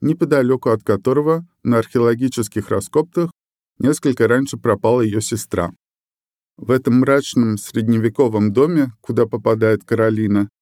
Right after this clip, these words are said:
происходят какие-то странные явления, на первый взгляд кажущиеся просто мистическими. Однако в этом же доме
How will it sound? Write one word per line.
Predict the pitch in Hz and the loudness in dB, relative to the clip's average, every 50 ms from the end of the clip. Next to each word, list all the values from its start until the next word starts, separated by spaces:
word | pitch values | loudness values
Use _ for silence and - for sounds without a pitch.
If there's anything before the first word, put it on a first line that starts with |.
| _ _ _ _ _ | _ _ _ _ _
происходят | _ - 117 107 107 - - 147 143 156 147 - | _ -2 -2 0 0 0 0 0 0 0 -4 -2
какие-то | - 127 113 110 - 127 110 104 107 | 0 -2 -2 0 0 -2 -2 -2 -6
странные | 101 - - 123 123 131 143 151 143 139 131 | -8 -6 -2 0 0 2 2 2 2 2 2
явления, | 127 127 123 117 117 120 117 107 98 95 92 90 87 92 - _ _ _ _ _ _ | 2 0 0 0 2 2 2 2 0 -2 -2 -4 -4 -8 -10 _ _ _ _ _ _
на | - 104 101 | -4 -4 -4
первый | 98 - 131 135 139 120 110 | 0 0 0 2 2 0 -2
взгляд | 101 110 113 107 123 131 131 - | -2 -4 -2 0 0 0 0 0
кажущиеся | - 113 117 120 127 123 117 - - 120 117 113 - 107 | 0 0 0 2 -2 -4 -6 -2 -2 -2 -2 -2 -4 -6
просто | - - - 110 113 - - 127 | -4 0 0 0 0 0 -2 -2
мистическими. | 117 113 107 - - - 107 98 - - 90 - - - - 98 104 - - - _ _ _ _ _ _ _ _ _ _ _ _ _ _ | 0 0 -2 -6 -6 -8 -8 -6 -6 -8 -10 -10 -8 -6 -6 -6 -4 -6 -8 -10 _ _ _ _ _ _ _ _ _ _ _ _ _ _
Однако | - 113 104 117 120 120 113 - 117 | -4 -2 0 0 0 0 2 0 0
в | 101 113 | 2 2
этом | 123 123 117 117 107 | 0 0 2 0 -2
же | 104 101 104 98 | 0 0 -2 -2
доме | 98 120 151 180 185 147 107 101 | 2 2 2 2 2 0 -2 -2